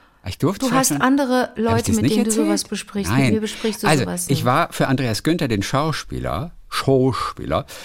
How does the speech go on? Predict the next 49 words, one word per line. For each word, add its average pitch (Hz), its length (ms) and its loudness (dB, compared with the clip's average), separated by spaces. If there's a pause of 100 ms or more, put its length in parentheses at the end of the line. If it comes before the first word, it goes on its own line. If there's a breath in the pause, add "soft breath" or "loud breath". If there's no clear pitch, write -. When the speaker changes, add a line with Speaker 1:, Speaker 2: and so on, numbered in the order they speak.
(160 loud breath)
Speaker 2:
Mit 208 100 -2
dem 247 100 4
Speaker 1:
Ähm, - 40 6
Speaker 2:
du 247 60 4
den 233 160 2
Podcast 180 520 -2
Speaker 1:
der 135 80 4
Speaker 2:
hast? 127 60 2
Speaker 1:
war, 135 200 2
äh, 120 200 -8
hattest, - 380 -4
ja. 69 120 -4 (260 loud breath)
Der 147 140 2
war 160 120 2
in 135 160 2
Österreich 165 1040 -2 (220)
bei 113 460 -2 (220)
Wer 123 160 0
wird 139 100 -2
Millionär, 131 320 4
da 147 140 0
heißt 147 180 0
es 131 80 -6
allerdings 120 480 -4
die 131 160 0
Millionenshow. 127 800 0 (280 soft breath)
Und 127 120 -2
beim 110 160 2
Promi-Special 156 640 0
gibt - 180 -2
es 123 140 0
maximal 127 420 2
fünfundsiebzigtausend 120 880 2
zu - 100 -10
gewinnen. 69 320 -4 (240)
Speaker 2:
Das 147 140 -6
ist - 60 -4
ja 139 100 -4
nix. 180 340 -4
Speaker 1:
Für 202 220 2
einen 151 160 4
festgelegten 113 580 -4
Zweck - 300 -6
auch. - 140 -12 (280)
Kannst 120 220 0
du 127 40 4
nicht 135 120 2
mal - 80 2
aussuchen, 95 460 0